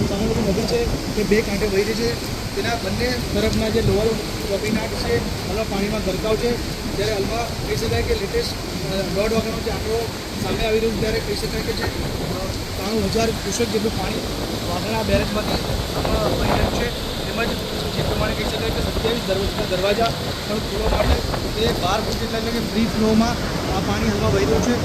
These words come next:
તેમજ નીચાણવાળા જે વિસ્તાર છે, તે તરફના જે, અ, નદીના જે પટમાં જે આ પાણી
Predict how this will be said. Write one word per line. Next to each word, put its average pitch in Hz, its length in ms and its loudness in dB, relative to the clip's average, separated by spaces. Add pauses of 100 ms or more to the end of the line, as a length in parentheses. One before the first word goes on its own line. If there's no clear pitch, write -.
(260)
તેમજ 226 200 4 (340)
નીચાણવાળા 240 480 6
જે 233 140 4
વિસ્તાર 214 300 4
છે, - 460 2 (360)
તે - 60 6
તરફના 226 380 4
જે, 233 140 2
અ, - 120 4 (800)
નદીના 226 240 2
જે 226 160 4 (140)
પટમાં 220 380 2
જે 233 60 2
આ - 40 2
પાણી 202 300 0